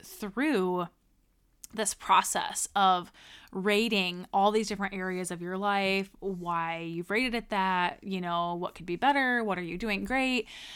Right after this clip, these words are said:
like, all of these good, powerful questions, and then helping them pick in this season of life, if you could foresee, like, the next six months or the next year, like, w-,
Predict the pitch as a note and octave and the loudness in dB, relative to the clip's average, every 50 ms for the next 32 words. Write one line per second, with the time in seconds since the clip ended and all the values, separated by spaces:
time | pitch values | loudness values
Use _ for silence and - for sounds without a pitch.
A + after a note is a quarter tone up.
0 | - - - G3 G3+ G3 - _ - G#3+ A3 A3+ A3 A3+ A3 F#3+ G#3+ A3 G#3+ G#3 | -12 -4 -2 -2 -2 -2 0 _ 6 6 6 6 6 2 0 0 0 2 2 2
1 | G3+ - - G#3 F#3+ - - G3+ F#3 F3 G3 F#3+ - F3+ - - E4+ G4 - - | 0 -2 -2 -4 -4 -4 -2 -2 0 0 -2 -4 -6 -10 -4 0 0 0 0 -2
2 | - G#3 F#3 F#3 F3+ F3+ F#3+ F#3+ - - G3+ G3 G3 G3 G3 F#3+ F#3+ F#3 F#3 F#3 | -4 -4 -2 -2 -4 -4 -6 -8 -8 -6 -4 -2 0 0 0 2 2 0 0 -2
3 | F#3 - - _ _ _ - - - - C4 B3+ - B3 G#3+ G3 F#3 F3+ F#3 G3 | -6 -10 -12 _ _ _ -8 -4 -2 0 0 0 0 0 0 0 -2 -2 -2 -2
4 | F#3+ F#3 F3+ E3+ - - F#3 F3 - - F3 E3 D#3+ D#3 D#3 G3+ A3 C4 - - | -2 -2 -2 -4 -4 -6 -6 -6 -6 -10 -10 -10 -10 -10 -6 -4 -2 0 0 0
5 | - B3+ A#3+ A#3+ A3 A#3 A3+ G#3+ F#3+ F#3 C#3+ G#2+ D3+ - - E3+ - F#3 F#3+ F#3+ | 0 0 -2 -2 -2 -2 -2 -4 -4 -4 -6 -6 -8 -12 -16 -8 -6 -4 -4 -2
6 | - G3+ - - F#3+ F3+ - - G3+ G3 - - F#3+ - F3+ E3+ - - - - | -4 -6 -6 -8 -10 -10 -8 -8 -6 -6 -6 -6 -8 -8 -10 -12 -12 -12 -10 -8
7 | - B3 B3 - - A#3+ G#3+ G3 G3 - - - - - - - - - - G3+ | -8 -8 -8 -6 -2 0 0 0 0 -2 -6 -14 -16 -20 -20 -20 -14 -8 -6 -4
8 | F#3+ G3 F#3+ F#3 F#3 - - - - F3 F3 G3+ C#4+ D#4 A#3+ G#3 G3 F#3 F#3 F#3 | -4 -4 -4 -4 -6 -6 -6 -8 -6 -6 -2 0 2 2 2 2 2 0 -2 -2
9 | - G3 F3+ | -4 -8 -12